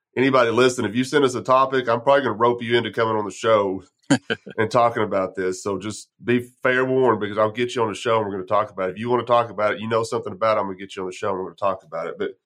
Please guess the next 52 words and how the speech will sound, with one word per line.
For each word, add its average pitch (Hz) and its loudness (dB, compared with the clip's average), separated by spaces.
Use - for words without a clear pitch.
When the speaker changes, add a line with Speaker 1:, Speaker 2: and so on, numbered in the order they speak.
Speaker 1:
why 135 2
don't 180 0
you 165 -2
start, 117 4
Darren, 113 4
and 107 -4
tell 113 4
us 104 -2
kind 123 2
of 123 -2
your 117 2
experience 107 0
with 92 -8
this, 98 -2
and 98 -2
we'll 95 -4
get 104 0
it, 104 0
'cause 107 -2
I 117 6
don't, 127 2
I'm, 127 0
I'm 101 0
very 127 2
ignorant 107 -2
to 98 -16
this 92 -8
topic, 92 -2
but 101 -2
I 98 0
think 113 -2
it's 107 -10
an 98 -2
important 104 -2
topic 104 2
that 98 -14
we 101 -6
need 101 -4
to 95 -4
have 98 2
a 104 -8
discussion 131 0
we 110 -2
need 101 0
to - -2
have, 101 2
because 98 -8
I, 107 2
it's - -6
not 117 2
talked 123 2
about 78 -12